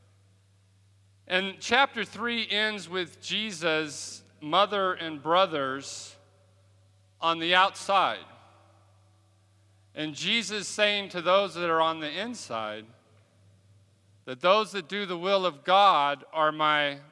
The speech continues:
mother, my brothers, and my sister. And he followed that up later on by making this comment. He said, "Do you think I have come to bring peace to the earth?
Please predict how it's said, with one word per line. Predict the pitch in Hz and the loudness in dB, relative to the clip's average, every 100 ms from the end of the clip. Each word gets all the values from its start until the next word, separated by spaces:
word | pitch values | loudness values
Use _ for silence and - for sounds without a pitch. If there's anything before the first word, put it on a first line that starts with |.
| - | -8
mother, | 151 156 143 127 117 117 _ _ _ _ | 0 0 0 -4 -6 -14 _ _ _ _
my | 139 143 | -6 -4
brothers, | 131 151 147 135 120 110 - - _ _ _ _ | -2 2 2 2 -6 -10 -16 -20 _ _ _ _
and | - 131 | -10 -6
my | 131 | -4
sister. | 127 - 143 - 110 101 - _ _ _ _ _ _ _ _ _ _ _ _ _ _ | -4 -6 -8 -8 -14 -16 -18 _ _ _ _ _ _ _ _ _ _ _ _ _ _
And | 160 | -6
he | 196 | -2
followed | - 240 269 240 | 4 4 6 4
that | 185 190 196 | 6 6 6
up | 208 180 - - - _ _ _ _ _ _ 160 | 6 4 0 -16 -20 _ _ _ _ _ _ -2
later | 170 180 180 | 0 4 6
on | 185 190 175 156 | 6 6 2 2
by | 160 160 156 151 151 - _ _ _ _ | 4 6 4 2 -6 -20 _ _ _ _
making | 160 180 175 160 | -4 -4 -4 -6
this | 180 185 | -4 -6
comment. | - 170 151 147 143 | -2 2 2 0 -4
He | 147 | -4
said, | - 170 | -2 -2
"Do | 165 | -2
you | 185 | -6
think | 175 233 247 247 | -4 -4 -2 0
I | 220 | 2
have | 202 - | 0 2
come | 202 196 | 0 0
to | 175 | -6
bring | 147 190 196 160 | -2 -2 -2 -6
peace | - 196 190 | -6 -6 -8
to | - 190 | -8 -6
the | 170 | 0
earth? | 170 208 214 - | 2 0 -4 -18